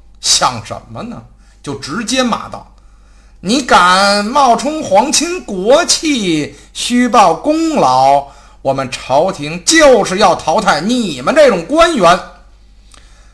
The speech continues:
这刘备哪敢顶撞他呀？好歹是领导，就退回了这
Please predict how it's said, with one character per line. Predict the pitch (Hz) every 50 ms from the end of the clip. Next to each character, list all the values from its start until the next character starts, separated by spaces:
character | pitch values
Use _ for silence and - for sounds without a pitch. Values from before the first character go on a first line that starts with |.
| - _ _ - - -
这 | - 202
刘 | 175 160 165 185 233 277 302
备 | 277 294 294 262 214 185
哪 | 151 156 165 214 254
敢 | 247 254 262 269
顶 | 233 135 117 110
撞 | 113 135 127 113
他 | 117 - - 202 226 233 226 208 180
呀？ | 135 113 - - - - - - - - -
好 | - - - - - 185 247 339
歹 | 226 160 - -
是 | - - - 117 110
领 | 107 110 113 113 113
导， | 107 - - - - _ - _ - - - -
就 | _ 120 123
退 | 123 - - - - 226 175 135 120 117
回 | - - 117 123 143
了 | 170
这 | 160